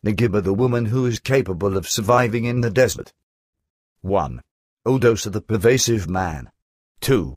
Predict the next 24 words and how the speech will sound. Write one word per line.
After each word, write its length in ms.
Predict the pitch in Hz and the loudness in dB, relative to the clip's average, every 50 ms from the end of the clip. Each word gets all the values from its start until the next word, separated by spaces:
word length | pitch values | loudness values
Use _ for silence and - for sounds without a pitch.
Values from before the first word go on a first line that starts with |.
| _ _ _ _ _ _ _ _ | _ _ _ _ _ _ _ _
Ofita, 460 | - 120 127 - - 139 123 - 113 107 | 0 0 0 0 -2 -4 -4 -4 -4 -2
the 80 | 117 | -2
man 320 | 113 113 117 120 123 123 120 | 0 2 2 2 2 0 0
who 180 | 120 131 127 | 0 0 0
is 140 | 123 113 107 | 0 0 0
a 80 | 127 123 | 0 0
snake 380 | - - 104 113 113 113 98 - | -2 -2 -2 0 0 0 0 2
lover. 300 | 101 101 92 - - - - _ _ _ _ _ _ _ _ _ | 2 2 2 0 -4 -10 -12 _ _ _ _ _ _ _ _ _
Three. 440 | - - 104 104 95 71 62 57 - _ _ _ _ _ _ _ - 110 | -12 -6 -4 -4 -4 -4 -6 -10 -16 _ _ _ _ _ _ _ -2 0
Auden, 380 | 117 123 131 123 131 131 127 | 2 4 4 2 0 0 0
the 80 | 120 110 | 2 2
man 300 | 110 110 110 107 104 104 | 2 4 4 2 2 2
who 140 | 107 120 113 | 0 2 4
regulates. 840 | 110 120 127 104 107 123 110 101 90 78 73 - - - - - - _ _ _ _ _ _ _ _ _ | 4 4 4 4 2 2 2 2 0 -2 -4 -8 -12 -12 -12 -12 -12 _ _ _ _ _ _ _ _ _
Four. 380 | - - 151 143 117 85 - - - _ _ _ _ _ _ _ - | -4 2 4 4 4 4 2 -2 -6 _ _ _ _ _ _ _ 0
Orpheon, 500 | 113 127 123 113 - 117 117 117 117 101 | 2 2 2 2 0 -2 -2 -2 -2 -2
the 80 | 120 | -2
man 300 | 113 117 117 120 123 123 | 0 0 2 2 2 0
who 200 | 120 117 131 127 | 0 0 0 2
is 120 | 123 120 110 | 2 2 4
a 80 | 131 | 4
mist 260 | 127 127 135 127 - - | 4 4 2 0 0 -2
singer. 380 | - - 139 131 104 73 - - _ _ _ _ _ _ _ _ _ | -2 0 0 0 -2 -4 -6 -10 _ _ _ _ _ _ _ _ _
Five. 540 | - - 139 123 101 67 71 69 65 - | 0 2 4 4 4 2 0 -6 -10 -12